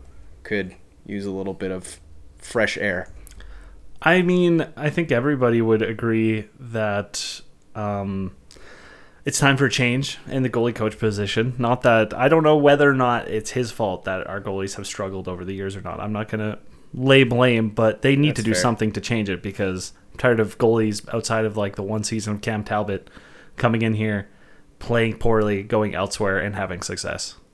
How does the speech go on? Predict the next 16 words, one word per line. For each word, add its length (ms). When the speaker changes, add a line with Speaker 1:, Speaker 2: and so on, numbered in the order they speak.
Speaker 1:
Yeah, 380
it's, 500
I 60
think 200
it's 120
just 180
frustrating. 840
I, 220
I, 140
I 60
went 180
back 200
and 120
watched 300
the, 420
watched, 520